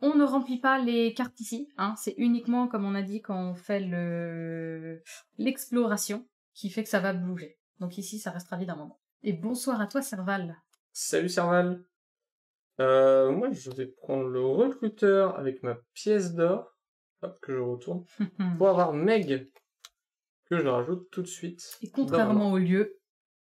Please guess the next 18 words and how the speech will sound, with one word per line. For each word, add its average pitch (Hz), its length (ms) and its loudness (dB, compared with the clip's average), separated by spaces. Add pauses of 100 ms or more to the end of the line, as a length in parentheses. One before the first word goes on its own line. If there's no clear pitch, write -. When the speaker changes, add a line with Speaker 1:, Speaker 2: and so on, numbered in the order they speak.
(160)
Speaker 1:
les 214 140 0
personnages, 180 520 -2
par 180 180 -4
contre, 196 300 -8
eux, 208 240 -2
on 220 80 -2
les 196 140 0
décale. 175 480 -6 (720)
On 185 140 -2
en 170 60 -2
rajoute 175 300 -6
toujours 180 360 -8
un. 196 100 -18 (540)
Speaker 2:
C'est - 180 -6
ça. - 220 -12 (1900)
Speaker 1:
Bien, 220 340 2
mais 165 320 -2
cher. - 340 -8